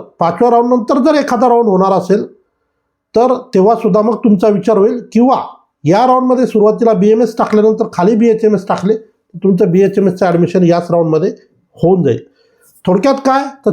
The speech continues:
चॉईस फिलिंग अत्यंत महत्त्वाची आहे. आता जर असे काही विद्यार्थी असू शकतील की जे already रिपीटर्स आहेत, आता रिपीट करायचं नाही आहे, आतापर्यंत मेरिटवर महाराष्ट्रामध्ये बीएमएसची वाट पाहिली, मिळालेलं नाही आहे,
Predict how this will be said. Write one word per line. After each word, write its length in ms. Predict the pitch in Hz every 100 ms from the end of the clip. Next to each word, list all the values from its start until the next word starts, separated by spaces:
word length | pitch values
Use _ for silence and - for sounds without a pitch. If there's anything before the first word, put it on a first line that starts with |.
| 202
चॉईस 260 | 220 226 -
फिलिंग 180 | 240 247
अत्यंत 420 | 180 - 220 220
महत्त्वाची 480 | 226 180 165 160 -
आहे. 200 | 143 107 - _ _ _ _
आता 240 | 196 208 233 175
जर 240 | 226 208 - - _ _ _ _ _ _ _ _ _ _ _
असे 240 | 170 269
काही 180 | 277 269
विद्यार्थी 380 | 262 214 220 240
असू 300 | 196 - -
शकतील 240 | - 214 -
की 60 | 214
जे 80 | 220
already 340 | 190 214 233
रिपीटर्स 440 | 196 185 233 226 208
आहेत, 160 | 170 175 _
आता 200 | 147 165
रिपीट 260 | 185 170 226
करायचं 360 | 214 190 180 185
नाही 140 | 160
आहे, 100 | - - _ _ _ -
आतापर्यंत 560 | - 247 214 262 233
मेरिटवर 480 | 269 233 240 240 254
महाराष्ट्रामध्ये 640 | 220 175 175 - 220 226
बीएमएसची 520 | 226 208 208 208 202 196
वाट 160 | 170 175
पाहिली, 240 | 175 147 175 - _ _ _ _ _ _ _ -
मिळालेलं 500 | 147 180 233 269 269
नाही 200 | 240 196
आहे, 140 | 233